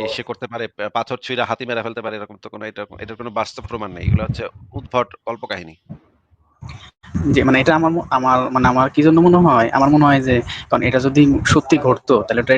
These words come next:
Speaker 2: এটা তো একটা ইসলামিক ইতিহাসে মানুষজন দেখতো, আশেপাশের মানুষজন দেখতো যে এরকম কিছু একটা হচ্ছে। এটা তো আর কল্পকাহিনী না। বা অতীতে ঘটছে এমন কিছু কাহিনী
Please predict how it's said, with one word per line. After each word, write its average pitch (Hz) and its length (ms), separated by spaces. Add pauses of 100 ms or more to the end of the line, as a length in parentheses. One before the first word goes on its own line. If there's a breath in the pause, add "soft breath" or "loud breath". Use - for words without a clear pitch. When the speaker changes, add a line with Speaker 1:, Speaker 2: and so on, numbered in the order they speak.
(120)
Speaker 2:
এটা 131 160
তো 139 80
একটা 143 240
ইসলামিক 135 460
ইতিহাসে 143 400
মানুষজন 147 400
দেখতো, 139 400
আশেপাশের 120 400
মানুষজন 123 340
দেখতো 131 240
যে 117 100
এরকম 120 200
কিছু 110 160
একটা 110 160
হচ্ছে। 110 200
এটা 117 120
তো 120 80
আর 127 100
কল্পকাহিনী 135 560
না। 107 220
বা - 140
অতীতে 143 280
ঘটছে 127 280
এমন 127 200
কিছু 123 200
কাহিনী 127 340